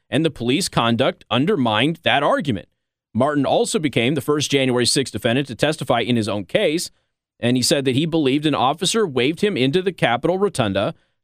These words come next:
that afternoon. "I do think the defendant reasonably believed that officers allowed him into the Capitol," McFadden said. Now, keep in mind, the video that we have of this rotunda,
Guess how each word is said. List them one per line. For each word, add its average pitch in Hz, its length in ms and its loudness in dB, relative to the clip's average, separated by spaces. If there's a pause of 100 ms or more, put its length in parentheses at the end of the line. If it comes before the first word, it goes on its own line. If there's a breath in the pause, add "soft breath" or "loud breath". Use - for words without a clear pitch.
that 123 240 2
afternoon. 156 560 0 (460)
"I 127 140 2
do 151 280 0
think 117 300 0
the 151 80 -2
defendant 151 420 0
reasonably 156 540 0
believed 143 500 0
that 147 140 0
officers 143 480 0
allowed 120 320 2
him 139 160 2
into 120 160 0
the 135 80 -4
Capitol," 185 420 0
McFadden 82 420 -6
said. 71 240 -14 (380)
Now, 127 160 2
keep 175 240 -2
in 151 80 0
mind, 156 400 2 (340)
the 135 60 -2
video 208 400 0
that 143 120 0
we 135 200 -2
have 131 540 0
of 131 320 -2
this 165 480 0
rotunda, 135 600 0